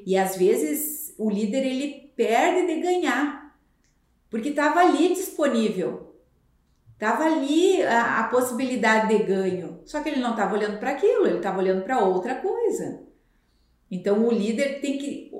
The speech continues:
observar o cenário do mercado e estar atuando de acordo com a demanda do mercado naquele momento.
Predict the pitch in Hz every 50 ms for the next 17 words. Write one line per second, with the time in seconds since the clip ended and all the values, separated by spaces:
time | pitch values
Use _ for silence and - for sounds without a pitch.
0 | - - 214 214 214 220 - - 277 262 262 214 196 202 208 196 208 233 311 359
1 | 381 370 - - 339 285 262 220 202 202 202 202 202 190 196 190 190 190 185 180
2 | - - 165 160 165 180 214 269 359 359 359 302 202 - - - - - - -
3 | - 214 226 214 - - 233 196 208 233 - - 311 311 269 226 226 247 285 285
4 | 302 302 302 302 311 466 480 466 - - - 302 302 302 311 311 294 294 320 302
5 | 277 247 247 254 294 - 392 392 381 339 233 233 226 220 220 220 185 180 180 180
6 | 180 180 170 170 - 175 175 180 175 165 160 165 160 - - - - - -